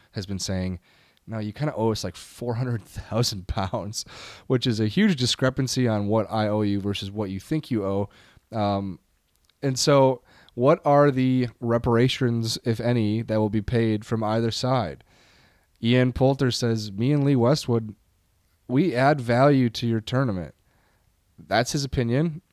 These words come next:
Uh, I think that is certainly the case for British events, uh, probably the case for European Tour events. I don't think that's necessarily the case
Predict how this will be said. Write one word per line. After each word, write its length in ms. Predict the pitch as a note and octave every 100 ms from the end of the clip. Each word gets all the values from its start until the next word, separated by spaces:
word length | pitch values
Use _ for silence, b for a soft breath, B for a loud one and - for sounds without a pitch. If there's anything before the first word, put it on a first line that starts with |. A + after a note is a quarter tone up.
| _ -
Uh, 220 | G#2+ G#2
I 100 | F#2+
think 240 | - C#3+ B2
that 140 | A#2
is 120 | G#2
certainly 340 | - A#2 B2+ A2+
the 100 | G#2
case 320 | A2 A2+ -
for 200 | - F#2+
British 400 | F2+ G2 A#2 -
events, 440 | G2 G#2+ - - -
uh, 180 | F2 E2+
probably 320 | - A2+ A#2+
the 100 | G#2+
case 300 | - G#2+ G#2
for 220 | - F2+
European 440 | F#2 G#2 G2+ G2+ F#2
Tour 220 | G2 F2
events. 400 | F2+ F#2+ G#2+ - b b b b b
I 60 | -
don't 280 | G#2 A2 -
think 200 | B2+ A#2+
that's 260 | A2+ -
necessarily 640 | G#2 F#2+ G#2 - F2+ A#2 B2+
the 100 | C3+
case 460 | D3 C#3+ D3 -